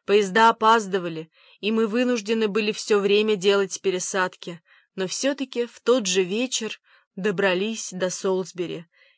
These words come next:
и остановились в отеле "Каунти". Через полчаса пришёл Арчи. Мы пробыли вместе совсем недолго.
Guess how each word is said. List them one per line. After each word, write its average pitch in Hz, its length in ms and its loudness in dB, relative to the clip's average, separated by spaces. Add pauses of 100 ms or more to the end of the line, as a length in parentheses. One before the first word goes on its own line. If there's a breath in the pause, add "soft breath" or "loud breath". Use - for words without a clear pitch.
(140 soft breath)
и 226 100 0
остановились 220 840 -2
в 175 60 -6
отеле 185 560 -2 (200)
"Каунти". 165 640 -4 (640)
Через 214 260 -2
полчаса 214 540 -4
пришёл 190 420 -4
Арчи. 170 520 -8 (600 soft breath)
Мы 247 160 2
пробыли 233 400 6
вместе 220 400 0
совсем 214 420 -2
недолго. 180 600 -2